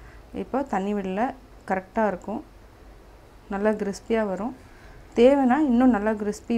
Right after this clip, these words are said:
வே-, தேவை அப்படின்னா நீங்க அரிசி மாவு வந்து இன்னும் கொஞ்சம் ஒரு டேபிள் ஸ்பூன் கூட ஆட் பண்ணிக்கலாம். But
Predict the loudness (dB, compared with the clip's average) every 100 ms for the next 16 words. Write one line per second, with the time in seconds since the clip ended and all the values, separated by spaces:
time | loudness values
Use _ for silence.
0 | -4 -6 -4 -2 -2 -2 -6 -6 -4 -2
1 | 0 0 -2 -4 -6 -6 -4 -4 -4 -6
2 | -8 -8 -8 -8 -8 -8 -10 -10 -8 -6
3 | -6 -8 -10 -10 -10 -12 -14 -20 -20 -20
4 | -20 -12 -12